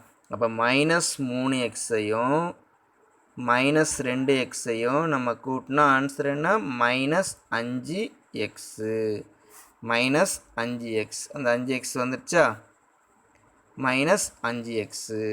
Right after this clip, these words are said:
புரியுதா? அடுத்து நம்பர் பாருங்களேன். இங்க அஞ்சுலேருந்து நாலை கழிக்கிறோம். அஞ்சுலேருந்து நாலை நம்ம கழிக்கிறோம். அப்ப அஞ்சு மைனஸ் நாலு ஈக்குவல் டு ஒன்று. இந்த ஒன்று வந்துருச்சா?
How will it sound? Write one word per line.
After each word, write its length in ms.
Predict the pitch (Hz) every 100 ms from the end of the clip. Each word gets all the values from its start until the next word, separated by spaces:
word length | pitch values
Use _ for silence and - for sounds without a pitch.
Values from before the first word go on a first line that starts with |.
| 110
புரியுதா? 380 | 110 120 120 165 113 - _ _ _ _
அடுத்து 300 | 135 151 147
நம்பர் 380 | 143 151 165 151
பாருங்களேன். 680 | 147 147 143 147 131 120 - -
இங்க 380 | 147 131 123
அஞ்சுலேருந்து 580 | 139 160 170 180 160 180
நாலை 320 | 196 143 143
கழிக்கிறோம். 680 | 139 117 113 110 113 110 107 - -
அஞ்சுலேருந்து 680 | 123 127 135 127 135 170 247 254 _ _ _ _
நாலை 360 | 127 120 123 156 196 -
நம்ம 240 | - 117 110
கழிக்கிறோம். 800 | - 110 110 110 113 113 107 -
அப்ப 200 | - 107 117 135 185 -
அஞ்சு 640 | - 110 120 131 131 139 170 226 - _
மைனஸ் 680 | 123 117 117 127 139 170 - - _
நாலு 520 | 117 107 110 113 117 113 113
ஈக்குவல் 460 | 127 127 - 127 123
டு 120 | - 247 - - -
ஒன்று. 640 | 104 107 107 107 110 110 -
இந்த 180 | 120
ஒன்று 260 | 117 127 127
வந்துருச்சா? 400 | 123 - -